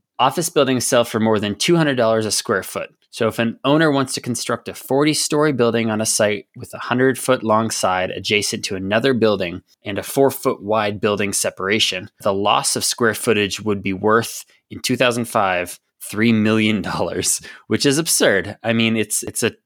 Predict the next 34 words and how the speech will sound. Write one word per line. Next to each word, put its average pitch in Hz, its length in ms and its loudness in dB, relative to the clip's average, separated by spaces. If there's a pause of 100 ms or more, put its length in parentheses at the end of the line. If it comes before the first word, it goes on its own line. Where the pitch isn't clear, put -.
ton 160 420 0
of 117 220 0
money 113 580 0
lost, 107 460 0
rentable 117 420 2
space 101 560 -2
lost 98 440 0
to - 100 -8
just 101 200 -2
making 101 200 -6
sure 98 160 -8
these 92 140 -10
buildings 95 340 -6
don't - 160 -10
touch - 220 -8
each - 140 -10
other. 92 240 -4 (140)
And 113 220 -2
a 107 80 -2
four 208 300 -2
foot - 280 -6
wide 160 380 2
expansion 160 500 -4
joint, 165 300 -2 (320)
that's 165 220 -2
pretty 190 320 2
big, 160 360 2
but 127 140 0
that's, - 540 0
that's - 460 -4
reasonable." 98 640 -4 (260)
Oh, 113 140 2
forty 160 340 2
stories. 127 600 2